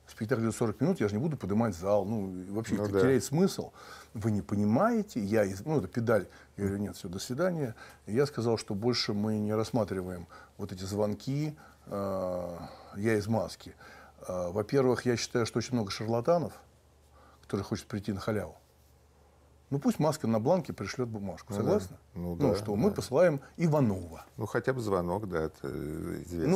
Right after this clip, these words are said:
Speaker 1: Ну, от
Speaker 2: вам
Speaker 1: кого-то,
Speaker 2: человека,
Speaker 1: да.
Speaker 2: да.
Speaker 1: Ну, поэтому, а, этот инструмент не работает. Сейчас вот этот конфликт с этой Маской, всё переделывают, что-то там. Какая-то, м, возня. Я видел, конечно, конечно, я видел фи-, спектакли,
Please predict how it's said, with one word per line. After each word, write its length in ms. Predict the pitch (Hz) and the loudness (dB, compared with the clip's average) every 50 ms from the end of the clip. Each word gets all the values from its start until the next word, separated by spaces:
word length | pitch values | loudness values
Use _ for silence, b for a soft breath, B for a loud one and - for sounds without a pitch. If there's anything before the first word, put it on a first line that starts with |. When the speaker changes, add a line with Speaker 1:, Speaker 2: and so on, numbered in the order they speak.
| 190 - | 4 4
Speaker 1:
Ну, 80 | - | 2
от 100 | 127 123 | 2 4
Speaker 2:
вам 60 | 85 87 | 4 4
Speaker 1:
кого-то, 200 | 139 139 139 127 | 6 6 6 6
Speaker 2:
человека, 360 | 110 101 87 87 85 82 82 | 6 4 4 4 4 4 4
Speaker 1:
да. 240 | 139 123 92 80 71 | 6 4 4 2 0
Speaker 2:
да. 140 | 78 85 80 76 76 80 - - | 0 -2 -2 -2 -4 -8 -10 -4
Speaker 1:
Ну, 200 | - 202 247 254 | 0 2 2 2
поэтому, 560 | 226 - 220 214 202 214 214 214 208 202 - - | 4 6 6 6 6 6 4 4 4 4 6 6
а, 80 | 175 | 4
этот 340 | 190 185 - 202 196 214 196 | 6 6 6 4 4 6 4
инструмент 480 | 208 196 170 - 208 196 208 202 185 147 | 4 4 6 6 6 8 8 8 8 6
не 80 | 185 180 | 6 6
работает. 540 | 175 185 180 196 214 202 208 - 120 107 | 6 6 6 6 4 4 6 4 4 4
Сейчас 220 | - - 170 156 - | 6 4 4 6 4
вот 100 | 143 123 | 2 0
этот 100 | 110 - | 0 2
конфликт 360 | - 131 120 - 143 131 113 | 2 2 4 4 2 2 2
с 40 | - | 2
этой 140 | 123 110 117 | 2 4 4
Маской, 400 | 117 120 117 110 - - - 104 | 4 4 4 4 2 0 -2 -2
всё 180 | 92 - 104 | -2 -2 -4
переделывают, 720 | 92 - 110 104 104 98 107 123 127 120 110 104 110 101 | -4 -2 0 0 0 2 2 4 4 4 4 4 2 0
что-то 240 | 95 - 117 - - | 0 -4 -6 -6 -2
там. 200 | - 131 113 107 B B B B B B B B - - - - | 0 0 0 0 B B B B B B B B -16 -16 -10 -6
Какая-то, 380 | 160 160 151 - 170 165 - 165 | -4 -4 0 0 2 2 2 2
м, 400 | 127 113 - - 123 139 143 - | 0 0 -4 -6 -6 -6 -6 -2
возня. 640 | 131 123 160 180 165 147 175 165 127 95 82 - - - | 0 4 4 4 6 6 6 4 4 2 0 -2 -6 -4
Я 180 | 110 113 180 196 | 2 4 4 6
видел, 400 | 175 190 208 196 156 143 120 95 | 6 6 6 6 6 6 6 6
конечно, 640 | - 123 131 143 151 143 135 - - 120 110 95 B B B B - | 4 4 6 6 6 4 4 2 0 0 0 -2 B B B B 2
конечно, 440 | 143 135 147 156 160 151 - - 120 | 4 6 8 8 8 6 4 2 2
я 160 | 110 113 113 | 4 4 4
видел 440 | 113 127 147 139 123 120 113 107 98 | 4 2 2 2 4 4 4 4 2
фи-, 480 | - - - 139 127 120 117 120 113 104 | -2 -6 -8 -6 -4 -2 -2 -2 -2 -2
спектакли, 720 | - - 127 117 - - 139 - - - 120 110 98 | -4 -6 -8 -2 2 4 4 4 4 2 0 0 0